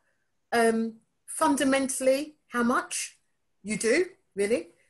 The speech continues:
Um, you need to be sensible. If you can, you can, you should do as much as you can. But it, effectively, what's more important is that you do it regularly. So we say set up standing order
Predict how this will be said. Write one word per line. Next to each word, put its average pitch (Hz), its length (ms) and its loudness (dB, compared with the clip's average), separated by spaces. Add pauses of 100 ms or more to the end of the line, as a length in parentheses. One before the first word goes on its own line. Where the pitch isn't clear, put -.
(120)
Um, 208 200 0
you 226 100 0
need 240 140 2
to - 100 -8
be 196 80 -8
sensible. 226 440 -4
If 233 140 -2
you 226 80 -4
can, 208 240 -6
you 208 80 -10
can, 190 220 -8
you 180 100 -10
should 247 240 -8
do 170 160 -4
as 151 100 -6
much 165 200 -10
as 127 100 -12
you 135 60 -16
can. 190 400 -14 (400)
But 196 100 -2
it, 196 180 4
effectively, 208 840 -6
what's - 260 -6
more 240 260 0
important 165 460 -4
is 180 120 -8
that 180 120 -12
you 175 80 -8
do 175 160 -6
it 165 140 -2
regularly. 117 500 -8 (160)
So - 280 -4
we 220 120 -6
say 180 220 -4
set - 240 -6
up 117 120 -10
standing 160 460 -8
order 160 400 -4